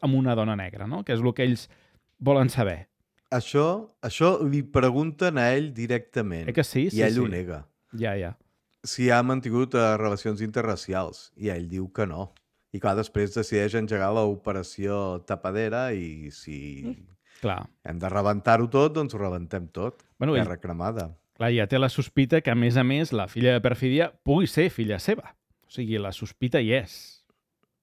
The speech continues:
Speaker 1: Ara falta
Speaker 2: Sí, sí.
Speaker 1: És, és l'únic que el podria, diguéssim,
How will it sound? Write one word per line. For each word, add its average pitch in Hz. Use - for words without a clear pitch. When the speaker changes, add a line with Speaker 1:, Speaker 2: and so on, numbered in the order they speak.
Speaker 1:
Ara 104
falta -
Speaker 2:
Sí, -
sí. 143
Speaker 1:
És, 147
és 139
l'únic 190
que 147
el 135
podria, 139
diguéssim, 127